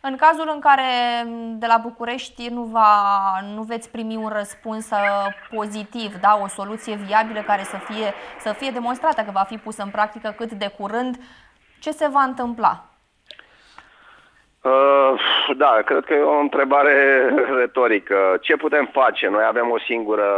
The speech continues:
Speaker 2: pârghie la îndemână. Puterea nu este la noi, noi putem doar să ne strigăm neputința. Și singurele pârghii sunt, uh, manifestările sindicale.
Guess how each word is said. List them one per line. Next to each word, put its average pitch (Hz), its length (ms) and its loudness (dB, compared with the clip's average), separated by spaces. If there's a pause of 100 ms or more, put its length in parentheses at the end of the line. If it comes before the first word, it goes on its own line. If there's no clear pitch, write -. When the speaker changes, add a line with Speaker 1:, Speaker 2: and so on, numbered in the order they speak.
(260)
Speaker 2:
pârghie 90 420 -4
la 90 180 0
îndemână. 85 540 -6 (1000)
Puterea 104 380 -2
nu 104 120 0
este 107 300 -2
la 90 140 0
noi, 104 500 -2
noi 92 200 -6
putem 98 340 -6
doar 95 280 -4
să 90 100 -4
ne 92 220 -2
strigăm 104 440 -6
neputința. 85 840 -8 (400)
Și - 160 -16 (220)
singurele 113 440 -2
pârghii 107 520 -6 (120)
sunt, 98 320 -6
uh, 92 840 -4 (1000)
manifestările 98 1000 -4
sindicale. 85 640 -6